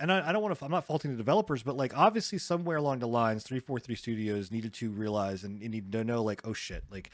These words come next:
and again, I'm, I'm sure they got pressure from above. Like, I think that's where the big s-, sentiment is coming from, is, like, ten thousand people were laid off,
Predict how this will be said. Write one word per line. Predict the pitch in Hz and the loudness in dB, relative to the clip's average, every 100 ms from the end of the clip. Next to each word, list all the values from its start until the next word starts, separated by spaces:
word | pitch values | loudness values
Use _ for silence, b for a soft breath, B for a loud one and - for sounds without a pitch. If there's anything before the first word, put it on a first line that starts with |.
| B - | B 2
and | |
again, | 175 180 | 4 6
I'm, | 156 | 4
I'm | 151 | 2
sure | - 202 | 2 4
they | |
got | 185 151 | 4 4
pressure | 151 - | 4 2
from | 123 117 | -2 -2
above. | 98 92 98 | -2 -2 -2
Like, | 117 | -2
I | |
think | 151 214 | -2 2
that's | 170 175 - | 2 2 2
where | 160 | -2
the | 131 | 0
big | 127 113 | -2 -2
s-, | - - | -8 -14
sentiment | - 143 139 117 | -6 -2 -2 -4
is | 107 | -8
coming | - 131 123 | -4 -4 -2
from, | 120 107 | -2 -4
is, | 95 | -2
like, | 110 - B B | -4 -4 B B
ten | - 190 | -2 2
thousand | 185 165 | 4 2
people | 143 143 | 0 0
were | 131 | 2
laid | 123 113 | 2 4
off, | 120 117 | 6 4